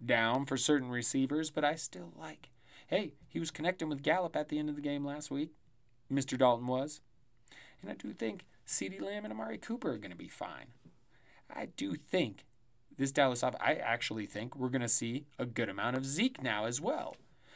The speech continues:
And people would say, "Well, you've seen so much of the receivers, how are you gonna see m-,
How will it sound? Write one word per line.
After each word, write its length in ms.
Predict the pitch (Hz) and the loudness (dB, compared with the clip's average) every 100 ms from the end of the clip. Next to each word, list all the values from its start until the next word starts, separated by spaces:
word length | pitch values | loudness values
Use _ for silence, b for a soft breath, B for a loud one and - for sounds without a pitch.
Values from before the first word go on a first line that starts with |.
| B | B
And 120 | - 113 | -8 -2
people 180 | 127 | 0
would 120 | 127 123 | 0 0
say, 80 | |
"Well, 240 | 135 190 190 - - - - - - - - - | 2 0 -2 -10 -20 -20 -20 -20 -20 -20 -20 -16
you've 140 | - 139 | -6 -2
seen 180 | 190 175 | 0 0
so 120 | 170 | 0
much 180 | 160 160 | 0 0
of 60 | |
the 60 | 139 | -2
receivers, 460 | 120 240 240 165 | 0 -2 0 0
how 60 | 165 | 2
are 60 | 160 | 2
you 60 | |
gonna 160 | 160 147 | 2 0
see 340 | 143 160 139 135 | 0 2 2 0
m-, 160 | 139 | -6